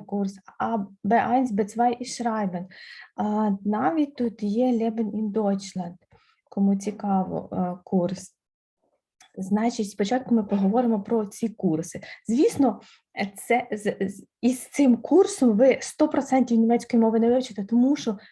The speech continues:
тут саме елементарне вам буде бракувати говоріння. Але як з-, один із елементів для вивчення німецької мови, він пасує, тому що я зазвичай рекомендую для своїх учнів. Один день ми слухаємо, другий день ми пишемо, третій день просто включаємо якийсь там,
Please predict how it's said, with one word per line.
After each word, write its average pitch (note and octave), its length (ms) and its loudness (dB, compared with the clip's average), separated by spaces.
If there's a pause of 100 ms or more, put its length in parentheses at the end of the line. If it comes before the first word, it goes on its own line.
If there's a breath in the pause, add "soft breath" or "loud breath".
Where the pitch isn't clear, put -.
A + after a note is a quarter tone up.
тут D4 180 -2 (360)
саме B3 260 0
елементарне A#3 560 0
вам A3 160 -2
буде A3 120 -4
бракувати G3 580 -4
говоріння. A3+ 720 0 (220 loud breath)
Але G#3+ 200 -4
як C4 240 -4
з-, - 140 -20
один G#3 400 -2
із G3+ 160 -6
елементів A3+ 540 -2
для G3 140 -2
вивчення A3 380 -4
німецької A3 460 -4
мови, E4 280 -2 (260 loud breath)
він C#4 140 0
пасує, C#4+ 440 -4
тому A#3+ 220 -2
що B3 120 -6
я C#4+ 220 -2
зазвичай A#3+ 440 -4
рекомендую A#3 460 -4
для G#3+ 140 -4
своїх A#3 360 -6
учнів. A3 320 -6 (440 loud breath)
Один A3 280 2
день C4 200 2
ми C4 80 0
слухаємо, G3 640 -4
другий A#3+ 340 -6
день B3 200 -2
ми B3 100 0
пишемо, G3+ 480 -4
третій A#3+ 360 -8
день A#3 180 -2
просто B3+ 360 -4
включаємо A3+ 520 -4
якийсь A3 320 -10
там, G#3 200 -4